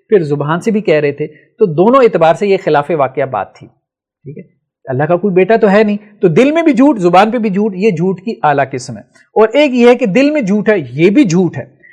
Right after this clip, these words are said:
تو نبی کی طرف ان دونوں جھوٹوں کی نسبت کہیں پہ بھی نہیں ہے، یعنی جس میں دل میں بھی جھوٹ ہو اور زبان پہ بھی جھوٹ ہو یا دل میں جھوٹ ہو، یہ نہیں۔ ہاں، ایک بات ایسی کہ جس کو آپ یوں کہہ سکتے ہیں کہ زبان کے اعتبار سے وہ جھوٹ ہے،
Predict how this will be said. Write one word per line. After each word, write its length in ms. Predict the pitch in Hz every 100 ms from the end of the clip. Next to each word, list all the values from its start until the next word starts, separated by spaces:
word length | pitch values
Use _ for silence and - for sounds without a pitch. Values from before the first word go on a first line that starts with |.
| _ -
تو 320 | 220 151 151
نبی 160 | 180 254
کی 100 | 233
طرف 220 | 220 226 226
ان 240 | 196 156
دونوں 420 | 143 180 226 233
جھوٹوں 400 | 147 165 156 202
کی 260 | 202 175 151
نسبت 280 | 151 180 190 _ _ _ _ _ -
کہیں 300 | 226 185 214 208
پہ 80 |
بھی 120 | 180 175
نہیں 160 | 127
ہے، 180 | 104 85 - - -
یعنی 160 | 170
جس 220 | 170 185 208
میں 100 | 180
دل 240 | 143 196
میں 120 | 233
بھی 100 | 247
جھوٹ 300 | 180 202 208
ہو 60 | 226
اور 200 | 233 156
زبان 360 | 143 139 165
پہ 100 | 185
بھی 100 | 220
جھوٹ 280 | 180 190 196
ہو 140 | 226 214
یا 100 | 170
دل 380 | 185 139 175 320
میں 140 | 349 277
جھوٹ 300 | 175 156 -
ہو، 60 | - _ _ _
یہ 180 | 170 180
نہیں۔ 120 | 104 - _ -
ہاں، 100 | 147 - _ _ _ _ _
ایک 240 | 262 277 214
بات 200 | 220 220
ایسی 300 | 180 175 220
کہ 100 | 214
جس 480 | 180 156 156 202 -
کو 140 | - 185
آپ 180 | 180
یوں 140 | 165 202
کہہ 120 | 185
سکتے 280 | - 180 214
ہیں 80 | 214
کہ 80 |
زبان 640 | 165 135 139 127 170 269 302
کے 100 | 269
اعتبار 500 | 208 190 175 143 151
سے 180 | 151 196
وہ 140 | 185
جھوٹ 400 | 151 - 147 151
ہے، 140 | 165